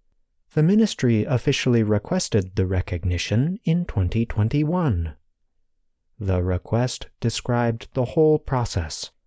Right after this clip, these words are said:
from growing plums to using the brandy. It also described how widespread a tradition the alcohol is,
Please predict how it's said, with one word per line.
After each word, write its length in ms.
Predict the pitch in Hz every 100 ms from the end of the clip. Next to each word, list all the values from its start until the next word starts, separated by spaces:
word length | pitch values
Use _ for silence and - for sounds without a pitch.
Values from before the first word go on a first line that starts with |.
| _ _
from 320 | - 104 98
growing 460 | 98 110 113 131 143
plums 540 | - 95 90 135 - - - _ -
to 100 | 151
using 480 | 151 208 104 87
the 100 | 87
brandy. 640 | 113 156 156 113 92 78 - _ _ _ _ _ _ _ -
It 180 | 104
also 380 | 101 139 - 98
described 640 | 98 101 - 101 104 113 120
how 180 | 117
widespread 840 | 113 123 127 123 - - 151 131 -
a 140 | 160
tradition 680 | - 117 98 92 - 120 143
the 140 | 151 160
alcohol 680 | 151 156 139 127 143 151
is, 400 | 165 120 92 -